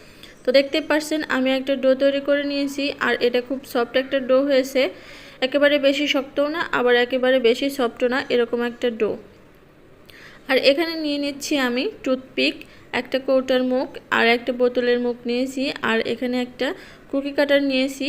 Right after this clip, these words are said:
আপনাদের কাটার, কাটতে যা যা প্রয়োজন পড়ে সেগুলো নিয়ে নেবেন। আর একটা ভি শেপের টিন নিয়ে নিয়েছি। এখন একটু আটা নিয়ে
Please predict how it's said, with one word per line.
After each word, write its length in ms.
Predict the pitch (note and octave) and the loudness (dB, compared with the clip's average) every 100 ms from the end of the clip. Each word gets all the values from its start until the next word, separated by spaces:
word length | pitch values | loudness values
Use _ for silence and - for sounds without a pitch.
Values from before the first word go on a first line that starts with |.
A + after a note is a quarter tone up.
| - | -4
আপনাদের 480 | B3+ - A#3+ A#3 B3+ | -6 -2 -4 2 0
কাটার, 320 | C4 A3+ C4+ - | 2 -2 -2 0
কাটতে 400 | A#3 A3+ - B3 C#4 | 2 2 0 -2 0
যা 180 | C4 A#3 | 0 0
যা 140 | A#3 B3 | 0 -2
প্রয়োজন 440 | B3 A#3+ A#3 A#3 | 0 0 0 -2
পড়ে 220 | A#3 A#3 C4+ | -2 0 0
সেগুলো 340 | - B3+ A#3 A#3+ | -2 -2 0 0
নিয়ে 200 | A3+ A3 | 0 -2
নেবেন। 260 | G#3+ A#3+ - | -2 -2 -4
আর 160 | - A3+ | -4 -2
একটা 220 | A3+ A#3 | -2 -2
ভি 220 | A3+ A#3 A3+ | -4 -2 -4
শেপের 320 | B3+ B3+ B3 | -4 -2 -4
টিন 160 | B3 A#3 A#3+ | -4 -6 -4
নিয়ে 180 | A#3+ | -4
নিয়েছি। 380 | A#3+ A#3+ B3+ B3 B3+ - - - - - - - - | -2 -2 -2 -2 -4 -6 -20 -20 -20 -20 -20 -14 0
এখন 280 | B3 D#4 D4+ - | 0 2 -2 2
একটু 280 | C#4 C#4 D#4 - | 2 2 -2 2
আটা 280 | B3 B3 B3 | 2 2 0
নিয়ে 220 | B3+ | 0